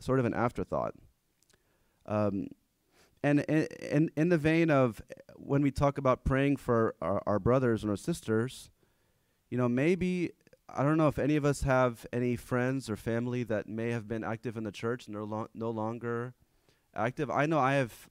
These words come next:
I know I have many people in my life that I have not, that I, I know that used to go to the church or have been in the church, and they're,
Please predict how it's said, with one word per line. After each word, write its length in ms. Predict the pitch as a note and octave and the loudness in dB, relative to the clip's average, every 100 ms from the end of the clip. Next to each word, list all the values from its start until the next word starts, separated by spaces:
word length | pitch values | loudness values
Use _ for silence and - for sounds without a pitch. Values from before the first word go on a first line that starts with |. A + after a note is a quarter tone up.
| - | -8
I 120 | A2+ | -4
know 200 | B2+ A2+ - | -2 -4 -4
I 100 | G#2+ | -6
have 180 | A#2 G2+ | -4 -4
many 260 | A2+ A2+ | -4 -2
people 340 | G#2+ G#2+ G#2 F#2+ | -4 -6 -6 -6
in 80 | F#2+ | -4
my 120 | F#2 | -6
life 260 | F2+ C#2+ - - | -6 -8 -12 -16
that 100 | F#2 | -10
I 120 | F#2+ | -8
have 140 | G2+ F#2+ | -8 -8
not, 340 | G2+ G2+ - _ _ _ _ - | -8 -6 -8 _ _ _ _ -6
that 100 | A2+ | -2
I, 260 | A2+ G2+ - | 0 -2 -4
I 120 | A2 | -4
know 180 | A#2 B2+ | -2 0
that 140 | B2 | 0
used 180 | G#2+ B2 | -2 -6
to 60 | B2 | -4
go 100 | B2+ | -4
to 80 | B2+ | -4
the 100 | A#2 | -6
church 500 | - C3 C3 C3 - | -4 -2 -2 -4 -6
or 120 | F#2+ | -6
have 260 | G#2+ A#2 A2+ | -4 -6 -4
been 140 | A#2+ | -4
in 180 | B2+ B2 | -4 -6
the 80 | B2 | -6
church, 480 | C3+ C3+ C#3 - - _ _ _ | -4 -4 -4 -12 -20 _ _ _
and 200 | A2+ A#2+ | -10 -4
they're, 140 | A#2 | -4